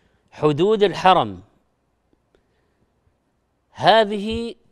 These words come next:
<clears throat> من الجهات المختلفة. هذه حدود تقريبية، هذه الصورة أو هذه الرسمة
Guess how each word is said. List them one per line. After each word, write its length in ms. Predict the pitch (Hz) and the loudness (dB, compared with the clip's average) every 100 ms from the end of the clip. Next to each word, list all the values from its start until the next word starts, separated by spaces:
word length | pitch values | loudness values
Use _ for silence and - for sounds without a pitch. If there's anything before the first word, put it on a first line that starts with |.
| _ | _
<clears throat> 560 | - - - - - - 156 | 4 4 4 0 -6 -8 -2
من 140 | 190 | 0
الجهات 520 | 175 135 151 175 202 160 | -2 -6 -6 -4 -4 -4
المختلفة. 640 | 143 - 143 117 - - _ _ _ _ _ _ _ _ _ _ _ _ _ _ _ _ | -10 -8 -6 -6 -10 -18 _ _ _ _ _ _ _ _ _ _ _ _ _ _ _ _
هذه 540 | 139 208 220 202 190 | 2 2 2 -2 -6
حدود 500 | - 160 170 190 131 _ _ | -6 -6 -4 -4 -6 _ _
تقريبية، 1000 | 151 - 156 170 165 190 156 139 185 185 | -6 -4 -6 -4 -6 -6 -6 -2 2 2
هذه 260 | 170 151 147 | 0 -6 -12
الصورة 800 | - - - 202 196 190 190 190 - - | -14 -18 -10 -6 -4 -2 0 0 -2 -4
أو 200 | 160 151 | -2 -2
هذه 520 | 156 196 175 165 165 | -2 0 -2 -4 -6
الرسمة 580 | 139 165 - 180 196 | -4 -6 -8 -6 -6